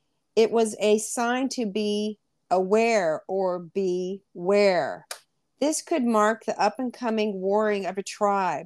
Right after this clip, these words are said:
the birthing of a child, or the celebration of counting coup. The hawk's cry signaled the need for the beholder to heighten awareness and to receive its message.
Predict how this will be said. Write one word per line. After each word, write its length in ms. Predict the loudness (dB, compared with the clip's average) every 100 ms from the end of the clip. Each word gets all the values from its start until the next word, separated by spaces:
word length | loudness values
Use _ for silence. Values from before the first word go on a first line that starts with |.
| -8
the 80 | -8
birthing 500 | -4 -4 -2 -2 -2
of 100 | -4
a 80 |
child, 680 | -6 -6 -6 -4 -4 -6 -10 _ _ _ _ -4
or 100 | 0
the 100 | 0
celebration 840 | 2 2 2 2 0 -2 -4 -8
of 260 | -6 -8 -10
counting 680 | -6 -2 -2 -2 -2 -2 -4 -8 _
coup. 320 | -4 -2 -2 -8 _ _ _ _ _ _ _ _ _ _ _ _ _ _ _ _ 2
The 120 | 4
hawk's 420 | 6 4 2 -14
cry 400 | -6 0 4 2
signaled 720 | 0 -6 -4 -2 -2 -4 -6 -14 -6
the 140 | -2
need 400 | 0 0 -2 -4 -2
for 140 | -2
the 100 | 0
beholder 640 | -2 -4 -2 -2 0 -2 -4
to 180 | -6 -10
heighten 440 | -2 0 0 0
awareness 720 | 0 2 4 2 0 -4 -10 -6
and 140 | -6
to 120 | -4
receive 640 | -2 -2 -2 -6 -4 -4 -8 _ -6
its 240 | -4 -2
message. 760 | 0 0 -2 -4 -6 -10 -16